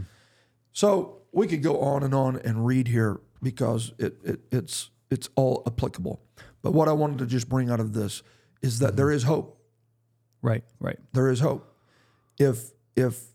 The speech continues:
Speaker 1: immorality and idolatry have been a part of your life,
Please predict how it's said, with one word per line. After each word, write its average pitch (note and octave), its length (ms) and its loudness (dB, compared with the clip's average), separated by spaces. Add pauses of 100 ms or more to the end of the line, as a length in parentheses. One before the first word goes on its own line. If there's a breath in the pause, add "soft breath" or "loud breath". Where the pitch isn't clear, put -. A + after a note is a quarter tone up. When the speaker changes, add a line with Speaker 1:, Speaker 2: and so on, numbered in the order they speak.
(1600)
Speaker 1:
immorality C3 880 0
and B2+ 140 -2
idolatry C#3+ 840 -2 (240 soft breath)
have B2+ 160 -4
been A#2 120 0
a G#2 60 -2
part C#3 280 2
of A#2 120 -4
your A#2 120 0
life, B2+ 380 -2